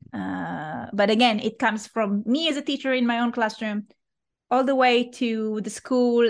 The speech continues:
and maybe even the programs that people, um, make. Uh, retrieval practice or this stage of practice must get,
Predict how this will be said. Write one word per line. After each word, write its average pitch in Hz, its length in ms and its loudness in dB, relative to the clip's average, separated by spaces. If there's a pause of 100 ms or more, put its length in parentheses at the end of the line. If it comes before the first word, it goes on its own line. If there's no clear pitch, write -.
and 208 220 2
maybe 220 240 0
even 220 280 0
the 202 80 -2
programs 214 640 2
that 196 180 -4
people, 202 500 -6
um, 196 480 -6 (100)
make. 220 560 -2
Uh, 196 280 -4
retrieval 254 440 -4
practice 208 580 -8
or 202 260 -8 (120)
this 233 200 -4
stage 233 280 -4
of 220 160 -8
practice - 400 -6
must 247 280 -2 (480)
get, 208 360 0